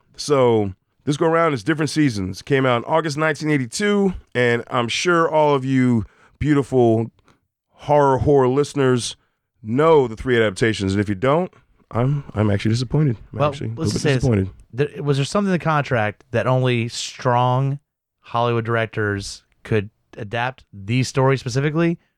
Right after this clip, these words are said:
Speaker 2: Because the list of directors
Speaker 1: I wouldn't,
Speaker 2: that
Speaker 1: I wouldn't
Speaker 2: took on
Speaker 1: call
Speaker 2: these
Speaker 1: one of them
Speaker 2: properties
Speaker 1: very strong.
Speaker 2: at the time?
Speaker 1: Uh, he was a baby at the time.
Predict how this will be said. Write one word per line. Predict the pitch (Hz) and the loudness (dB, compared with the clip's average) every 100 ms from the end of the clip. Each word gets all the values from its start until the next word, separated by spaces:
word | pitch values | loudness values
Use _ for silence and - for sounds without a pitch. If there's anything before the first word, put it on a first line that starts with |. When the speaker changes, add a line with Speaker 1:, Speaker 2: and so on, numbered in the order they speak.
| _ _ | _ _
Speaker 2:
Because | - 113 107 | -4 -2 -2
the | 110 | -2
list | 131 151 | -2 -2
of | 175 | -2
directors | 180 190 190 180 156 156 | 0 0 2 0 2 2
Speaker 1:
I | 359 381 | 4 4
wouldn't, | 339 | 4
Speaker 2:
that | 240 | 2
Speaker 1:
I | 247 | 2
wouldn't | 254 220 | 2 2
Speaker 2:
took | 214 | 2
on | |
Speaker 1:
call | 208 | 2
Speaker 2:
these | 170 | 4
Speaker 1:
one | 175 | 2
of | 165 | 2
them | |
Speaker 2:
properties | 151 143 | 2 4
Speaker 1:
very | 139 123 | 2 2
strong. | - 120 117 110 101 92 95 - - - 135 | -4 -2 0 2 2 0 -2 -6 -8 -8 -8
Speaker 2:
at | 143 | -6
the | 143 | -6
time? | 135 151 196 226 202 - | -2 0 0 -2 -6 -6
Speaker 1:
Uh, | 113 62 - _ | -4 -4 -8 _
he | 202 | 0
was | 285 | 0
a | 185 | 0
baby | 92 127 160 95 | -4 -4 -2 -2
at | 85 | -6
the | - | -8
time. | 92 76 | -8 -6